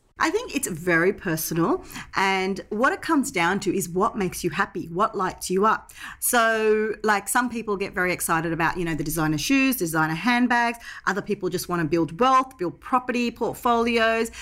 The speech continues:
But then other people, like, money is a very different thing to everybody. It's a different story to everybody. And some people just say, "All right, well, I'm just happy having my house, having a regular income that comes in, and just being comfortable."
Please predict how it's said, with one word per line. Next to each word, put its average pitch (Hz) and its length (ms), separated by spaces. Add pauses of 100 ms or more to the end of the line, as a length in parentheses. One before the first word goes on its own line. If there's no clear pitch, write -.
(140)
But 330 100
then 403 140
other 370 180
people, 277 400
like, 285 260
money 330 480
is 240 120
a 233 80
very 226 360
different 220 320
thing 208 140
to - 180
everybody. 160 460
It's - 140
a 247 40
different 277 380
story 180 360
to 170 60
everybody. 156 480 (360)
And 254 160
some 349 180
people 330 240
just 269 300
say, 247 260
"All 294 100
right, 262 160
well, - 200
I'm 320 180
just 381 160
happy - 240
having 185 320
my 170 120
house, 349 500 (220)
having 202 280
a 190 60
regular 190 360
income 330 420
that 320 140
comes 294 280
in, 320 160
and 302 120
just 330 200
being 302 180
comfortable." - 640